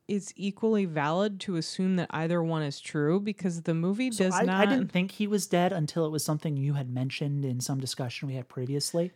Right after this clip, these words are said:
Speaker 1: Yeah, because I came across that recently where somebody just was so convinced that, like, he died and came back from the dead.
Speaker 2: Well, so at the end of the film, there's the famous scene where he tears his face off.
Speaker 1: Yeah.
Speaker 2: Which is like, so I guess we should, like, make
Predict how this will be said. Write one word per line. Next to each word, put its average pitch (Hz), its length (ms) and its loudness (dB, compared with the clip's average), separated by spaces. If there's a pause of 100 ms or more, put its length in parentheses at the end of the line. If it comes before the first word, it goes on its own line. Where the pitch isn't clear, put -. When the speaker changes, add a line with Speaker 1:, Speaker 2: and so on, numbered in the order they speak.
(120)
Speaker 1:
Yeah, 240 360 4
because 202 400 2
I 220 140 6
came 240 300 4
across 220 420 4
that 196 200 4
recently 180 440 2
where 160 180 6
somebody 214 400 4
just 185 340 0
was 170 280 2
so 185 560 4
convinced 180 640 0
that, - 100 -8
like, 143 400 -2
he 196 220 -4
died 160 480 2
and 147 240 -2 (100)
came 175 220 0
back 165 280 0
from 165 180 0
the 160 80 0
dead. 139 440 0 (320)
Speaker 2:
Well, 214 220 6
so 202 440 4 (240)
at 226 140 6
the 226 140 2
end 233 140 4
of 202 80 0
the 190 60 0
film, 185 240 4
there's 147 180 0
the 156 60 -6
famous 165 320 0
scene 151 240 0
where 147 120 0
he 143 80 0
tears 147 260 -2
his 135 140 -2
face 147 280 -2
off. - 320 -14 (500)
Speaker 1:
Yeah. 151 200 -2
Speaker 2:
Which 180 240 2
is 165 240 2
like, 147 280 0
so 180 260 2 (1080)
I 185 80 4
guess 202 220 2
we 202 80 4
should, 190 240 0
like, 160 240 4
make 151 180 -2